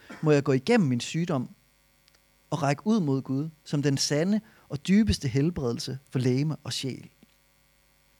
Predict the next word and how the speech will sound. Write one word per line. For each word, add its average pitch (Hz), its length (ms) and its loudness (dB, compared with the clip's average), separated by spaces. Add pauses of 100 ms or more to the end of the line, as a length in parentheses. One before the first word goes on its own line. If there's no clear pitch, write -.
(3500)
Gud 220 380 6